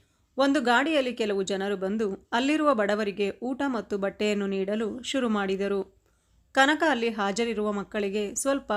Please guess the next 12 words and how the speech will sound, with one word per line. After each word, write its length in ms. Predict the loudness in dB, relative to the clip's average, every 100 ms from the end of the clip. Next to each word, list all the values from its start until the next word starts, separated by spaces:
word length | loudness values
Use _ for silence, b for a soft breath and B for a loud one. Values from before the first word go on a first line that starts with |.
| -4
ಸ್ವೆಟರ್ 460 | -4 -4 -2 -4
ತೆಗೆದುಕೊಂಡು 640 | -4 -4 -2 -2 -2 -2 -2
ಬಂದಿದ್ದಳು. 800 | -2 -2 -2 -2 -2 -4 -8 -20 -20 _ _ _ _ 2
ಒಂದು 300 | 4 6 4
ಬದಿ 440 | 2 2 0 -4 0
ಆ 100 | 2
ಮಕ್ಕಳನ್ನು 540 | 4 2 4 4 4 4
ಕರೆದುಕೊಂಡು 580 | 2 4 2 0 0 0
ಹೋಗಿ 500 | -2 -2 -4 -6 -2
ಅವರಿಗೆ 380 | 0 2 2 0
ಸ್ವೆಟರ್ 420 | 2 0 2 0
ನೀಡುತ್ತಿದ್ದಳು. 840 | 0 0 -2 -2 0 0 0 -4